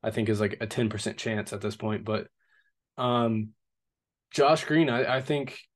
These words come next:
depending on the personnel, I, I think sooner rather than later, we will see a Josh Green starting, um, over the Tim Hardaway, over the Reggie Bullock. Um,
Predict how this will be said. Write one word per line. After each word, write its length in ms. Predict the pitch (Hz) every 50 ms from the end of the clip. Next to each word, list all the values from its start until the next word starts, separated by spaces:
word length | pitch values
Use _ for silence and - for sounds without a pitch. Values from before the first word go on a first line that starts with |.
| _ _ _ _ _ _ _ _ _ _
depending 540 | - 131 113 - - - - 151 165 160 156
on 80 | 151 139
the 80 | 127
personnel, 800 | 110 - - 147 139 - 143 127 120 120 123 127 131 143 135 - _ -
I, 340 | - 120 123 120 110 104 117
I 40 | 123
think 440 | - - 143 131 127 120 107 - - _ _ _ _ _ _ -
sooner 500 | - - - - - 151 147 147 147 139
rather 260 | 127 123 120 120 117 117
than 180 | 117 113 110
later, 280 | 107 107 113 117 117 117
we 120 | 113 113
will 120 | 110 110 104
see 200 | - - 120 113
a 60 | 107
Josh 280 | 104 110 107 107 107
Green 220 | - - 113 110 107
starting, 540 | - - 113 110 113 117 123 123 123 120 - _ _ _ _ _ _ _ _ _ _ _ _ _ _ -
um, 600 | - 107 104 104 104 104 101 104 101 101 101 104 - _ _ _ _ - - -
over 400 | 139 143 139 131 135 131 131 127
the 120 | 117 117 110
Tim 220 | 110 135 131 123
Hardaway, 380 | 117 120 123 117 117 117 113 104
over 180 | 117 120 120
the 120 | 113 113 107
Reggie 240 | 110 113 110 107
Bullock. 460 | 107 104 107 104 101 101 98 101 - - _ _ _ _ _ _ _ _ _ _ _ -
Um, 440 | - 107 107 104 101 101 104 -